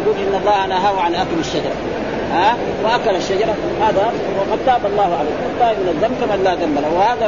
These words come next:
بس البيان في فضل رسول الله صلى الله عليه وسلم وفضله على جميع الأنبياء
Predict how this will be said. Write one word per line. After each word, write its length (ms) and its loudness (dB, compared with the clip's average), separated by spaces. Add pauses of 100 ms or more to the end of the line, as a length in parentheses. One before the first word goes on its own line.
بس 60 -2 (280)
البيان 400 2 (340)
في 120 2
فضل 280 0
رسول 400 0
الله 320 2
صلى 180 0
الله 300 2
عليه 200 0
وسلم 400 2 (300)
وفضله 340 2
على 160 2 (120)
جميع 240 0
الأنبياء 500 2